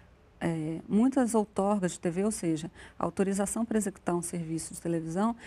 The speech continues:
elas foram dadas às prefeituras. Então, as prefeituras, elas têm um papel,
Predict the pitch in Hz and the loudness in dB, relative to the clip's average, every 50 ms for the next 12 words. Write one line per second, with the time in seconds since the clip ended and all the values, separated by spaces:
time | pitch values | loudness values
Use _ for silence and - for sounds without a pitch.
0 | - - - - 202 214 214 - - 247 254 302 294 247 226 226 220 226 233 226 | -20 -6 -2 0 0 0 0 0 0 2 4 4 6 6 4 4 2 0 -2 -4
1 | - - 240 240 - - 277 277 - 226 214 196 175 170 151 - - - - - | -2 -2 -2 0 2 2 0 2 2 2 2 2 2 0 -2 -6 -10 -18 -20 -20
2 | - - - - - 185 185 190 - - 202 - - 208 - - 233 247 233 233 | -20 -20 -14 -6 -2 0 0 0 0 -2 -2 0 0 0 2 2 2 4 4 4
3 | 220 214 220 214 - - 214 208 202 202 - 240 233 233 - 208 196 202 220 254 | 4 2 2 0 -2 -2 0 0 0 2 2 0 0 2 2 4 4 6 4 4